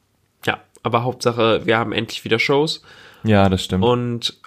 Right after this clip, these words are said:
Speaker 1: auf die Frage, braucht es tatsächlich Shows, möchte ich mit einem ganz klaren Ja antworten. Ein guter Freizeitpark bietet auch immer Shows an.
Speaker 2: Mhm.
Speaker 1: Siehst du das anders?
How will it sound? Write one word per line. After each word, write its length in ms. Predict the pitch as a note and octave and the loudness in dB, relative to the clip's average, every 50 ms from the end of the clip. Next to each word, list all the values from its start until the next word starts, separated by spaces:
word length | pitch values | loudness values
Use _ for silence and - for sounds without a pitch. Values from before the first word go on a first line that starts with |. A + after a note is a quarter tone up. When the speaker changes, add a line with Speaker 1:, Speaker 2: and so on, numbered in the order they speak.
| _ _ | _ _
Speaker 1:
auf 140 | - A#2 - | -6 -6 -6
die 100 | - A#2+ | -8 -10
Frage, 680 | - - - A#2+ B2 B2+ A#2+ A#2+ B2 A#2+ A#2 - - - - _ _ _ _ _ _ _ | -6 0 2 4 4 4 4 4 4 4 4 2 -2 -6 -12 _ _ _ _ _ _ _
braucht 640 | - A2 A2+ A#2 A#2+ A#2+ B2+ - - - - - - - _ | -4 0 2 4 4 2 2 -2 -10 -12 -12 -12 -14 -16 _
es 420 | - A#2+ A#2+ - - - - - - | -4 -2 -2 -2 -4 -4 -8 -14 -16
tatsächlich 800 | - - B2 A2+ A#2 A#2 - - G#2+ A#2+ - - A2 A2+ A#2 - | -6 -2 0 0 0 0 0 -2 -2 -2 -2 -4 -4 -4 -4 -4
Shows, 520 | - - A#2 A#2 A#2+ B2 - - - - _ - - - - - _ _ | -2 0 0 0 0 -2 -6 -10 -14 -18 _ -20 -20 -20 -20 -20 _ _
möchte 360 | A2+ A2+ A#2+ A#2+ - - A2+ | 0 0 0 0 0 0 0
ich 220 | G#2+ A#2 A#2 - | 0 0 -2 -4
mit 240 | A#2+ A2+ G#2+ - - | -6 -6 -4 -2 0
einem 360 | - A2+ A2+ A2 G#2+ G#2+ G2 | 0 2 2 0 -2 -4 -2
ganz 320 | - A2 A2 A#2 A2+ - - | 0 0 0 0 -4 -8 -14
klaren 580 | - - A2 G#2 A2 A2 G#2+ A2 G#2 G#2 G2+ | -6 0 2 2 2 2 0 -2 -6 -8 -8
Ja 500 | G2+ G2 G2 G2+ G#2 G#2+ A2 A2 A2+ - | -8 -8 -4 -2 0 2 2 2 0 -2
antworten. 680 | - - - - - - - - - - - - - - - _ - - - - - - - - - _ | -10 -20 -20 -18 -12 -10 -8 -8 -8 -10 -14 -16 -18 -18 -20 _ -20 -20 -20 -20 -20 -20 -20 -20 -14 _
Ein 180 | - A#2 A2+ G#2 | -6 -6 -4 0
guter 340 | A#2 C#3 D#3 D#3 E3 C#3+ - | 0 0 0 2 2 2 2
Freizeitpark 1000 | - - B2 A2+ A#2 A2+ - - A2+ G#2+ G#2 - - A#2 A2+ A2 A2 - - _ | 2 2 4 4 4 2 2 0 0 0 0 -2 0 2 2 2 0 -2 -8 _
bietet 360 | - A2 G#2+ - - - - | -8 -8 -6 -6 -8 -8 -8
auch 160 | G#2 G#2+ - | -10 -10 -10
immer 340 | - - A#2 A#2 A2 G#2+ A2 | -10 -8 -4 -2 -2 -2 -2
Shows 400 | - - - G2+ G2+ F#2+ - - | -2 -2 -2 -2 -2 -6 -10 -14
an. 220 | - - - - _ _ _ _ _ _ _ _ _ _ _ _ _ _ _ _ _ _ _ _ _ _ _ _ _ _ _ | -14 -16 -16 -20 _ _ _ _ _ _ _ _ _ _ _ _ _ _ _ _ _ _ _ _ _ _ _ _ _ _ _
Speaker 2:
Mhm. 440 | - G#2 G#2 F#2 - A#2+ C3+ E3+ F3+ - | 0 2 2 2 2 2 2 2 0 0
Speaker 1:
Siehst 300 | - - B2+ B2 - - | -6 -6 -4 -4 -4 -2
du 40 | D#3+ | -2
das 160 | E3 F3+ F3+ | -4 -2 0
anders? 420 | - A2 G#2+ G#2+ A#2+ F#3+ - - | 2 2 2 2 0 -2 -4 -8